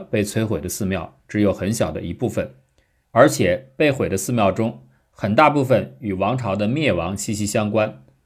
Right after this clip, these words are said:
后来，当印度教居于统治地位时，他们将这样的传统完整继承，并还置于其他宗教。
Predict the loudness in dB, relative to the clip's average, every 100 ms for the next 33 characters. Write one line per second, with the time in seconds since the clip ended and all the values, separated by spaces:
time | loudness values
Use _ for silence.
0 | _ _ _ _ _ 6 8 8 4 0
1 | 0 0 0 2 4 4 2 0 -2 -2
2 | -4 -4 -2 2 4 2 0 -6 -6 -12
3 | _ _ -2 2 2 2 2 2 4 4
4 | 2 -2 -4 -2 -2 -4 -4 -2 0 0
5 | -2 -2 -2 -2 -4 -6 -12 -6 -4 -2
6 | -2 -2 0 0 -2 -4 -8 -2 0 0
7 | 0 -2 -4 -6